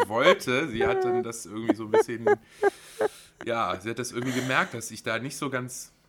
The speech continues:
glücklich mit war. Und der komplette Bettkasten war halt voller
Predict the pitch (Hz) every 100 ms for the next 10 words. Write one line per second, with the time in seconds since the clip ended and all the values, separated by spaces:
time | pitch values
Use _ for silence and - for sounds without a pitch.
0 | _ - - 95 101 127 - 98 98 135
1 | - - - _ 117 123 123 120 120 -
2 | 123 120 - 147 147 151 160 151 131 127
3 | 120 - 113 101 - 104 104 104 - -
4 | 135 139 139